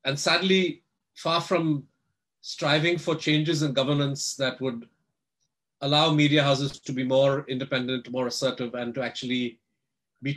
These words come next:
truer to their professional, you know, to their, to their trade craft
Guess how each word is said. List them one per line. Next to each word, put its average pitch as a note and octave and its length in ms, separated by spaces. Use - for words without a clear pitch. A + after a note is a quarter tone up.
truer F3+ 360
to E3+ 120
their C#3+ 240
professional, C3+ 760
you C3+ 80
know, G#2+ 120
to D3 80
their, C3 220
to C#3 100
their B2+ 420
trade E3 420
craft - 440